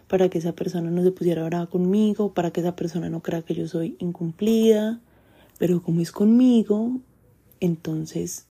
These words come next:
no importa, ¿qué importa un día más? Pero esa falta de compromiso conmigo y dejar un poco que mi realidad se geste a mi alrededor sin mi intervención consciente, sí que tiene una consecuencia.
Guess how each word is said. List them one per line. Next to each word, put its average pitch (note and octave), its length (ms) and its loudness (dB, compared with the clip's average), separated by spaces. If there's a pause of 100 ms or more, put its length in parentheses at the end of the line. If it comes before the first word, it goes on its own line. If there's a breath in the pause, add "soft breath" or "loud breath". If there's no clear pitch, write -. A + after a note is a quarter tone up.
no F3 120 2
importa, F3 840 0 (360)
¿qué G3 100 -2
importa G3 500 2
un F#3+ 100 0
día F#3+ 200 4
más? F3 580 -4 (400)
Pero F3+ 140 0
esa E3+ 160 -2
falta G#3 420 -2
de G#3+ 80 -2
compromiso F3+ 800 -2
conmigo F#3+ 920 -2 (280)
y F#3+ 120 2
dejar F3+ 500 2
un G#3 120 2
poco A3 420 0
que F#3 220 0 (100)
mi G3+ 240 0
realidad F3 460 -2
se F#3+ 200 -2
geste A3 420 -4
a A3+ 40 -2
mi A3 120 -4
alrededor F3+ 680 -4
sin G#3+ 640 -2 (380 soft breath)
mi G3+ 340 4
intervención E3+ 880 0
consciente, F3+ 920 -4 (420 soft breath)
sí - 220 -2
que G3 160 -2
tiene F#3 220 0
una E3+ 160 -6
consecuencia. F#3+ 800 -12